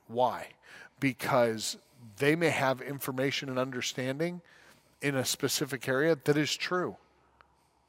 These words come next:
That is true. So I've learned things from atheists. I just haven't learned anything about God from atheists, <laughs> right?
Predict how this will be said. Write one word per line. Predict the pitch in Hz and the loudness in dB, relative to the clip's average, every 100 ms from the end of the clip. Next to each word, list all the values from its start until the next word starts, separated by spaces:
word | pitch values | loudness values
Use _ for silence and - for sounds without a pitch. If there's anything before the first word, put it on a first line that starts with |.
| _ _ _ - | _ _ _ 4
That | 147 | 6
is | 147 - | 4 2
true. | - 214 196 95 _ - - - | 0 0 0 -6 _ -20 -20 -8
So | - - 165 143 135 | 0 8 10 10 8
I've | 139 160 135 | 8 8 6
learned | 127 165 233 240 175 | 4 6 6 4 -2
things | - 143 139 147 165 - - _ | -2 -2 -2 -4 -6 -8 -12 _
from | - 190 175 | 0 2 4
atheists. | 185 202 - 120 90 - - - - - - - | 4 2 -2 -6 -4 -6 -6 -10 -14 -20 -20 -2
I | 120 | 0
just | 135 147 | 2 4
haven't | 156 156 165 | 8 8 6
learned | 160 175 170 | 2 2 2
anything | 180 156 196 | 0 0 4
about | 185 208 165 | 8 8 8
God | 185 262 240 - | 8 10 8 4
from | 143 127 | -4 -4
atheists, | 117 - 113 - 139 - - - - | -4 -6 -10 -6 -4 -4 -8 -16 -20
<laughs> | - _ | -20 _
right? | 127 165 247 | 12 12 12